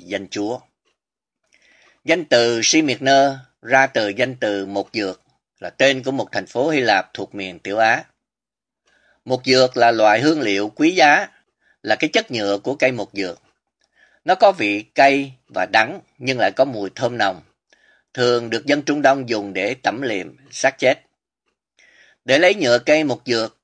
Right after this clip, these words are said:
thì người ta phải tạo ra các vết cắt ở trên thân cây. Vì thế, mộc dược tiêu biểu cho cái sự đau đớn và sự chết. Danh từ Smyrna rất thích hợp để gọi con dân Chúa sống ở tại thành phố Smyrna vào thời bấy giờ.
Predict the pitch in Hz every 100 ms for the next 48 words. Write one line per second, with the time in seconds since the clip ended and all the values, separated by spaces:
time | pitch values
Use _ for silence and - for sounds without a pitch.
0 | _ 123 117 113 117 120 131 151 - 104
1 | 92 110 123 120 123 135 - 143 147 -
2 | 160 - 107 123 117 110 123 117 113 110
3 | 104 _ _ _ _ _ _ _ _ 117
4 | 120 139 151 202 - 120 110 113 123 113
5 | 107 - 151 120 107 135 147 131 147 101
6 | 98 117 123 120 127 156 110 95 87 -
7 | 80 - 123 - _ _ _ _ _ _
8 | _ _ _ _ _ - 175 - 120 123
9 | 120 160 143 120 139 147 147 180 - 277
10 | 208 202 - - 120 135 92 92 110 127
11 | 127 123 123 123 156 - _ - 139 170
12 | 127 - 95 92 - 92 95 113 120 147
13 | 117 113 101 113 110 110 98 95 - 92
14 | 90 104 131 98